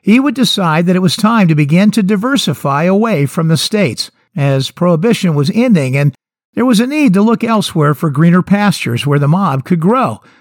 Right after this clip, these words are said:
once again. The Castellammares mafia wars were successful in getting rid of the old guard mafiosos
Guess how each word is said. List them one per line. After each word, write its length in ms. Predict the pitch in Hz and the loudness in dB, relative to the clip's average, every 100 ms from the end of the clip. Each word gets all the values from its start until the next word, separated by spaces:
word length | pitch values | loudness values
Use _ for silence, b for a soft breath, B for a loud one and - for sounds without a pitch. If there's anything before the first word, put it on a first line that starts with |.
| b | b
once 280 | 139 135 - | -2 0 0
again. 360 | 139 165 104 - _ _ _ _ _ _ _ | 0 0 -2 -8 _ _ _ _ _ _ _
The 140 | - 165 | -6 -2
Castellammares 1000 | 190 214 - 254 247 233 185 175 175 165 | 0 0 0 0 2 2 2 2 2 2
mafia 440 | 151 170 208 220 | 0 2 2 2
wars 420 | 190 165 147 139 | 2 2 0 0
were 160 | 143 143 | 0 0
successful 720 | - 156 - 214 208 - 156 | 0 -4 -2 -2 -2 -2 -2
in 240 | 156 147 | 2 2
getting 380 | 135 170 214 226 | 2 2 2 4
rid 160 | 185 175 | 4 4
of 80 | 165 | 2
the 120 | 143 | 0
old 300 | 165 226 196 | 2 0 0
guard 380 | 185 185 185 180 | 0 0 0 2
mafiosos 1120 | 165 180 214 208 190 160 135 127 127 - | 0 0 0 2 2 0 -2 -2 -2 -4